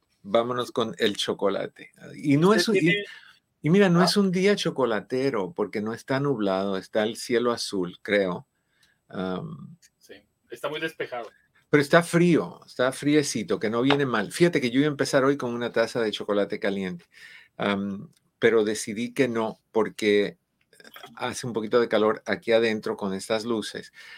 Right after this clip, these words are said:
Speaker 1: Entonces, el chocolate me iba a dar, pues, mucho más calor todavía. Así que estoy con mi azaí y ni modo, me, me
Speaker 2: Y luego
Speaker 1: enfrío para poderme calentar.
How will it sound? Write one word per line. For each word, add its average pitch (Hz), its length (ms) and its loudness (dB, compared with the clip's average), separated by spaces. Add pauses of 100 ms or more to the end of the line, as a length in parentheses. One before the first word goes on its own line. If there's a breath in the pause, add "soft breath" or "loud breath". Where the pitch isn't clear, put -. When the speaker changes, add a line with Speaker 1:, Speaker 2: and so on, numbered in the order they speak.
(140 loud breath)
Speaker 1:
Entonces, 107 480 0
el 98 180 -2
chocolate 101 480 0
me 101 80 0
iba 98 120 2
a 95 40 4
dar, 92 140 0
pues, 98 180 -4
mucho 92 300 -8
más 90 160 -6
calor - 300 -8
todavía. - 360 -8
Así - 140 -16
que - 140 -18 (760 loud breath)
estoy 110 280 0
con 117 160 2
mi 110 100 0
azaí 117 600 2 (140)
y 110 100 -8
ni 95 100 0
modo, 87 460 -2
me, 95 220 -4
me 92 80 0
Speaker 2:
Y 92 40 -4
luego 95 140 -6 (160)
Speaker 1:
enfrío 127 300 4
para 120 180 4
poderme 101 380 2
calentar. 92 460 -6